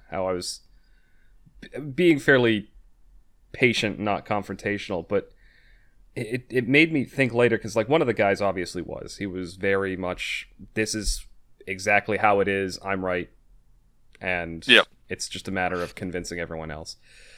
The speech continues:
Speaker 1: I, I was thinking more on that, and I don't know, I feel like it's something that is becoming more and more of an intractable problem. Um, and I do s-, think it is a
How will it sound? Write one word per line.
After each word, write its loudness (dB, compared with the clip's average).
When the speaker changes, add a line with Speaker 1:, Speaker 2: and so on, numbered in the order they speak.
Speaker 1:
I, 2
I 2
was 2
thinking 0
more 4
on 0
that, -4
and -10
I -2
don't 2
know, 2
I 4
feel 2
like 4
it's 0
something 4
that 2
is 2
becoming -4
more 2
and 0
more 0
of -6
an -2
intractable 0
problem. 0
Um, -2
and 4
I 6
do 2
s-, -2
think 2
it 4
is 4
a -4